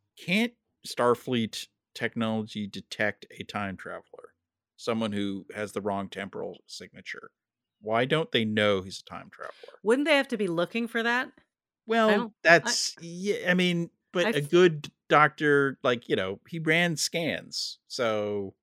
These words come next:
Speaker 1: yeah, maybe, maybe not. It would be inconve-, possibly inconvenient for them, but I'm cu-, I have a feeling they're gonna, that may be coming, that they figure out he's a time traveler,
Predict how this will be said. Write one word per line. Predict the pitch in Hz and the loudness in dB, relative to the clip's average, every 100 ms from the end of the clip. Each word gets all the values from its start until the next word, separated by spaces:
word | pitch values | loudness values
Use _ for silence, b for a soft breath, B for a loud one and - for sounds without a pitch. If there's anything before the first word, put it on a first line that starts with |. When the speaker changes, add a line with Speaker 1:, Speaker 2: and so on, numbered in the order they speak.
| _ _ - _ 127 | _ _ -20 _ -6
Speaker 1:
yeah, | 120 | 2
maybe, | 147 160 151 | 6 6 6
maybe | 135 127 | 6 6
not. | 107 92 - - | 4 0 -4 -4
It | 131 | 4
would | 143 139 | 4 6
be | 139 | 4
inconve-, | 143 156 147 135 127 - - | 4 2 2 2 0 -2 0
possibly | 135 139 156 135 127 117 | 2 2 2 2 4 4
inconvenient | 113 117 110 113 117 117 113 | 2 0 2 4 4 4 0
for | 117 | -2
them, | 110 107 | 0 2
but | 113 | 4
I'm | 107 120 120 | 4 4 0
cu-, | - - | -6 0
I | |
have | 147 151 | 2 2
a | |
feeling | - 202 190 156 | 2 4 6 6
they're | 135 | 6
gonna, | 131 120 110 101 _ - | 6 4 4 0 _ -2
that | 123 117 | 2 2
may | 127 127 | 4 4
be | 123 117 | 4 2
coming, | - 120 104 85 90 | 0 -2 0 -4 -8
that | 90 | -6
they | 98 | -6
figure | - 120 110 110 | -2 -4 2 4
out | 104 104 | 6 4
he's | 98 | -2
a | |
time | - 98 92 | -8 -6 -6
traveler, | - 85 87 - - | -8 -14 -16 -18 -20